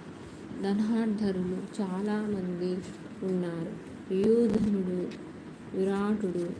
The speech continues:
ద్రుపదుడు మొదలగువారు అటువంటి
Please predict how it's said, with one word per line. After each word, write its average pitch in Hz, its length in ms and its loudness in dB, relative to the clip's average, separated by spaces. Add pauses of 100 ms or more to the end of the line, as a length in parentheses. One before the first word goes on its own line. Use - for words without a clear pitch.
(240)
ద్రుపదుడు 190 720 4 (420)
మొదలగువారు 190 1080 2 (800)
అటువంటి 196 680 0